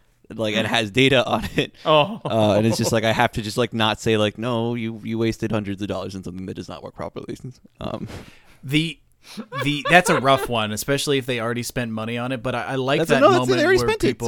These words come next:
Speaker 3: people
Speaker 1: just don't say shit.
Speaker 3: Yeah, you
Speaker 1: It's
Speaker 3: don't,
Speaker 1: easy.
Speaker 3: definitely don't say
Speaker 1: You just keep
Speaker 3: shit.
Speaker 1: your
Speaker 3: But if
Speaker 1: mouth
Speaker 3: it
Speaker 1: shut.
Speaker 3: was, again, like, that's a stakes thing. High stakes, don't touch it. You know, but low stakes or whatever, just like, "Oh, I really like that. I also like this." Like, there
Speaker 2: Yeah.
Speaker 3: are ways to give people information that's not disagreeing with them.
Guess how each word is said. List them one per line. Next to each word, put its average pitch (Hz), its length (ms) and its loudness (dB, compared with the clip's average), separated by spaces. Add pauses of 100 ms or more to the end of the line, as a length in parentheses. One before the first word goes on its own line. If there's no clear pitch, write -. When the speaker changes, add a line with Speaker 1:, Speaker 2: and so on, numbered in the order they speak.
Speaker 3:
people 381 60 0
Speaker 1:
just - 140 -2
don't 330 120 0
say 427 120 2
shit. - 260 -6 (120)
Speaker 3:
Yeah, 120 140 2
you 107 100 -2
Speaker 1:
It's - 60 0
Speaker 3:
don't, 135 100 0
Speaker 1:
easy. 135 60 0
Speaker 3:
definitely 123 240 0
don't 113 140 -4
say 113 140 -6
Speaker 1:
You 110 60 -2
just - 100 -6
keep 101 60 -4
Speaker 3:
shit. 95 80 -4
Speaker 1:
your 113 60 -4
Speaker 3:
But - 100 2
if 240 60 4
Speaker 1:
mouth - 60 2
Speaker 3:
it 156 40 2
Speaker 1:
shut. 139 80 0
Speaker 3:
was, 127 240 -4 (360)
again, 147 320 2
like, 131 180 0
that's 135 200 -2
a 135 40 -6
stakes - 360 -2
thing. 87 280 -10 (100)
High 147 220 2
stakes, 165 340 -4 (240)
don't 123 180 -4
touch 90 220 -10
it. - 80 -14 (260)
You 127 80 -6
know, 135 120 0
but 123 140 -6
low 147 220 4
stakes 156 400 0
or 180 100 0
whatever, 185 520 0
just 156 240 -6
like, 156 240 0
"Oh, 202 160 8
I 165 80 8
really 180 320 0
like 180 240 2
that. 113 260 -4
I 147 240 4
also 151 480 4
like 131 380 0
this." 123 460 0 (180)
Like, 123 140 -4
there 147 200 6
Speaker 2:
Yeah. - 60 4
Speaker 3:
are 156 100 4
ways 135 340 2
to 143 100 -2
give 135 240 0
people 143 320 -2
information 147 800 -4
that's 117 260 -4
not 131 420 -2
disagreeing 98 640 -8
with 69 180 -16
them. 64 260 -14